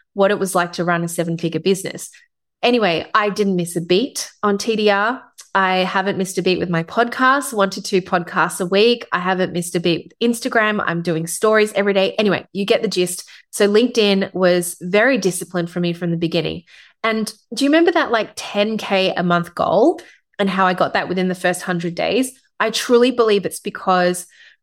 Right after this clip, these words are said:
I was constantly showing up on people's feeds. People were constantly seeing me and how LinkedIn works, which is why it truly is a very, very powerful platform still today,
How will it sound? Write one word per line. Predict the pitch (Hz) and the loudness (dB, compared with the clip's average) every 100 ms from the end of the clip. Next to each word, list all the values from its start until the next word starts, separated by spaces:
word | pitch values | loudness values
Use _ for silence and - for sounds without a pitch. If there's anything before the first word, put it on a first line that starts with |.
| _ 202 | _ -2
I | |
was | 202 202 | 0 -2
constantly | 220 208 208 220 220 | -2 -2 -2 -4 -4
showing | 208 214 185 185 | -2 0 2 2
up | 233 226 | 0 -2
on | 185 | -2
people's | 185 180 170 170 | -4 -4 -6 -6
feeds. | - 208 160 - - | 0 2 2 -2 -4
People | 202 202 196 | -4 -2 -2
were | 190 | -2
constantly | 190 196 180 - 185 185 175 170 170 165 - - | -2 -2 -2 -4 -2 0 2 2 0 -2 -6 -12
seeing | - - 226 247 247 214 | -12 0 2 4 2 2
me | 180 165 151 151 - | 2 2 0 -4 -2
and | 202 190 | 0 0
how | 190 208 233 | 0 0 0
LinkedIn | 226 226 208 185 | 0 -2 0 0
works, | 180 190 170 - | 4 2 2 -4
which | 180 | -10
is | 175 - | -8 0
why | 175 170 170 | 0 0 -2
it | 180 - _ | -6 -8 _
truly | - - 190 185 | -10 -2 -2 0
is | 175 170 _ | -2 -4 _
a | 185 | -4
very, | 165 170 185 175 | -4 0 2 2
very | 175 170 165 | 4 2 2
powerful | - 175 170 175 | -2 -2 0 -4
platform | 170 170 - - 160 | -4 -4 -4 -6 -6
still | 165 - 196 175 165 | -6 0 0 2 -2
today, | - 170 127 113 196 | -2 -2 0 0 -6